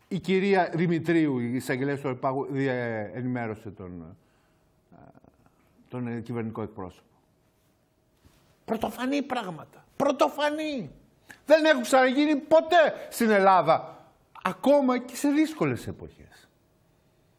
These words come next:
Όλα αυτά, λοιπόν, εμένα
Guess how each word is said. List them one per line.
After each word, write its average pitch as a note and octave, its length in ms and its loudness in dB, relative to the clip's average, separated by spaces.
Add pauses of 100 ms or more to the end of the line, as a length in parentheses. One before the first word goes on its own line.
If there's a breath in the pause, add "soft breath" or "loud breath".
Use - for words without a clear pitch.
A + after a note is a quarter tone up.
(3500 soft breath)
Όλα D#4 220 2
αυτά, A#3+ 220 4
λοιπόν, C3 540 2
εμένα D#3+ 760 -2